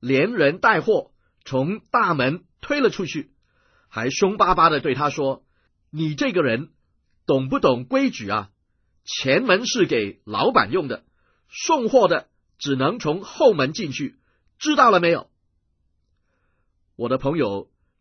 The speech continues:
这才听清楚了，原来那个管事的看见他穿着随便，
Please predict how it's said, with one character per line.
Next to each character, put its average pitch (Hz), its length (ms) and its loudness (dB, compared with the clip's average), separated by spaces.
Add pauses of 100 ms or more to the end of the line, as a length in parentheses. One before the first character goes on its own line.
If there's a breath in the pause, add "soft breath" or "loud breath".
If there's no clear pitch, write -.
这 196 160 4
才 120 260 0
听 220 280 -6
清 220 240 -6
楚 92 160 -12
了， 98 180 -12 (720)
原 127 240 0
来 151 160 4
那 190 140 -4
个 175 100 -2
管 101 320 -4
事 170 200 -4
的 - 180 -6 (500)
看 202 240 -2
见 165 180 0
他 170 380 2 (460)
穿 220 320 0
着 143 380 2
随 117 300 -8
便， 180 280 -4